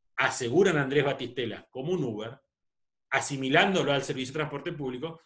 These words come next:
claramente cuando hablamos de Uber estamos hablando de un servicio de transporte público. Es decir, la validación que el seguro, que es un ente privado, está claro, pero digo, esa sola validación hace caer el argumento de Uber, que Uber muchas veces dice, "Nosotros no somos un transporte público,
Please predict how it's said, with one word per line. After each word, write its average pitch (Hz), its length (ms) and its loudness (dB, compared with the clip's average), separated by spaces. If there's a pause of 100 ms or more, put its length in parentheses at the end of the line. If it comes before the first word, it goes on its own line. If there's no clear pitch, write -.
(140)
claramente 175 640 2
cuando 147 220 0
hablamos 135 300 0
de 135 60 2
Uber 139 280 0 (140)
estamos 131 340 -2
hablando 113 220 -2
de 117 40 -6
un 113 40 -8
servicio 104 340 -8
de 95 40 -14
transporte 95 340 -14
público. 98 320 -10
Es 110 140 -6
decir, 123 200 -4 (340)
la 135 200 4
validación 147 720 4
que 175 80 -2
el 147 120 0
seguro, 143 500 6
que 110 100 -4
es 104 60 -6
un 131 80 -2
ente 139 220 -2
privado, 143 360 2
está 135 160 0
claro, 135 240 2
pero 123 120 -4
digo, 131 240 0 (200)
esa 147 300 0
sola 233 300 4
validación 196 760 4 (360)
hace 156 300 4
caer 175 220 6
el 180 100 6
argumento 165 540 4
de 175 120 4
Uber, 170 340 6
que 143 120 -2
Uber 147 200 4
muchas 147 280 0
veces 151 240 -2 (120)
dice, 151 300 0
"Nosotros 139 220 -6
no 139 100 -4
somos 147 220 -2
un 143 60 -2
transporte 135 360 -6
público, 147 480 -6